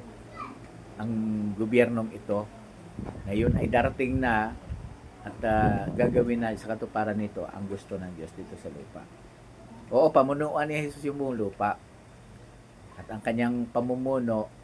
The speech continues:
ang kanyang pagtrato sa mga tao, pantay-pantay. Hindi siya,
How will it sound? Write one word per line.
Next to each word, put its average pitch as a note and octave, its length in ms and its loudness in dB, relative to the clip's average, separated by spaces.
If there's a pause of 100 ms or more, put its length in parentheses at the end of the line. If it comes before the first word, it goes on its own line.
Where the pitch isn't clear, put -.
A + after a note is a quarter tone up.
(140)
ang - 40 -20 (100)
kanyang G#2 240 -6
pagtrato A#2 480 0
sa A2+ 80 -12
mga A2+ 160 -4
tao, G2+ 260 0
pantay-pantay. A#2+ 880 -4 (320)
Hindi B2+ 140 -12
siya, C#3+ 220 -6